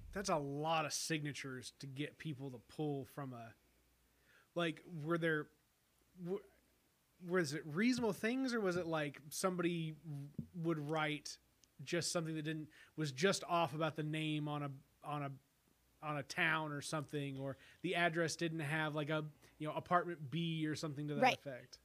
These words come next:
Speaker 2: If there wasn't an apartment, if they didn't write street or west or, I mean,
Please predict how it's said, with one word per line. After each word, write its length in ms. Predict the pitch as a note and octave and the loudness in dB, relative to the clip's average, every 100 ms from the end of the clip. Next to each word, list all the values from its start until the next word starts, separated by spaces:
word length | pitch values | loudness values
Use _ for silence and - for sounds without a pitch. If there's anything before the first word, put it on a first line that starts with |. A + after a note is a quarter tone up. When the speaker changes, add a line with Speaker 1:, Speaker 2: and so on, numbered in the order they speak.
| - | 0
Speaker 2:
If 160 | B3 | 4
there 220 | B3+ A#3+ A#3+ | 8 8 10
wasn't 500 | A#3 A#3 B3 B3 A#3 _ _ _ _ _ _ _ - | 10 8 8 8 6 _ _ _ _ _ _ _ 2
an 100 | A#3+ | 4
apartment, 540 | A#3 B3 A3+ A#3 A3 - | 4 4 4 4 2 2
if 140 | A#3 - - - | 2 0 -18 -4
they 240 | G#3 A#3 | 6 8
didn't 360 | A3+ A#3+ A3+ G#3+ | 10 8 6 4
write 340 | A3 A3 - - | 6 6 4 0
street 800 | - - A3 A3+ A#3 - - - _ _ _ _ - | 0 0 0 4 2 0 -6 -6 _ _ _ _ 0
or 200 | G#3+ G#3+ | 4 4
west 720 | G#3 A3 A3+ A3+ - - - - _ _ _ - | 4 8 10 8 2 -6 -8 -16 _ _ _ 0
or, 680 | A3 A3 G#3 G#3 G#3 G3+ - _ _ _ _ _ | 4 6 6 8 6 4 0 _ _ _ _ _
I 40 | A#3 | 2
mean, 360 | A3 G#3+ G#3+ | 4 4 0